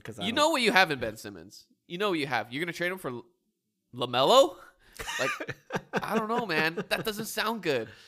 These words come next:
Speaker 1: Yeah.
Speaker 2: And I think the other thing, though, that is interesting is Doc Rivers kind of seems like he's, like, a player's coach
Speaker 1: Mm.
Speaker 2: and gets everyone to work together, right? But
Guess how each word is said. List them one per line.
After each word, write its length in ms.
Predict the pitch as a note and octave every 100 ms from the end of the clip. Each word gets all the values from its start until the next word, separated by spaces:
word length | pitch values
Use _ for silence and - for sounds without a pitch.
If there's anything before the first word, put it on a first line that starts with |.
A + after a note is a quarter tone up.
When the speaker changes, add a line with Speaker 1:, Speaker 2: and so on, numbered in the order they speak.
| - - -
Speaker 1:
Yeah. 120 | F#3
Speaker 2:
And 180 | G#3+ G3+ _ _ B2 - _ _
I 80 | D3+
think 220 | - D3+
the 120 | D#3+ D3
other 140 | D#3
thing, 240 | E3 E3+
though, 260 | D3+ D3+ D3+
that 320 | C3 A#2+ - _
is 200 | D3 D3
interesting 460 | D#3 C#3+ C#3 - A#2
is 180 | G2 B2
Doc 240 | D#3+ G3
Rivers 280 | G3+ G3+ F#3
kind 240 | - G3+
of 80 | E3
seems 440 | - - F#3+ F#3+ D3+
like 300 | A2+ G#2+ _
he's, 220 | - C3+
like, 120 | B2+ A2+
a 80 |
player's 400 | - D#3+ D#3 C3
coach 480 | - G#2+ G2+ - - _ _ B2+
Speaker 1:
Mm. 160 | A2+ -
Speaker 2:
and 100 | A#2
gets 200 | B2 B2
everyone 260 | B2 B2 A2+
to 60 |
work 180 | G#2+ G#2+
together, 320 | - G#2+ F2+
right? 220 | G2+ A#2+ _ _ _ _ _ _ -
But 300 | A2+ A2+